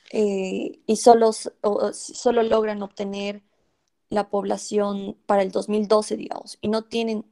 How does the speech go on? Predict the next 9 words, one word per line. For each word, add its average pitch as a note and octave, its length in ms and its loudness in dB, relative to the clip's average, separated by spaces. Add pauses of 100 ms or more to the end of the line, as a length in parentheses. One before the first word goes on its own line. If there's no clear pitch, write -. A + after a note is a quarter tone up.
(120)
absolutamente G#3 760 0
ningún G3 440 0
dato G#3+ 280 2
más, G3 420 -2 (540)
no B3+ 220 4
pueden B3 200 6
aplicar G#3 480 -2
esta G#3 220 -8
fórmula. G#3 600 -2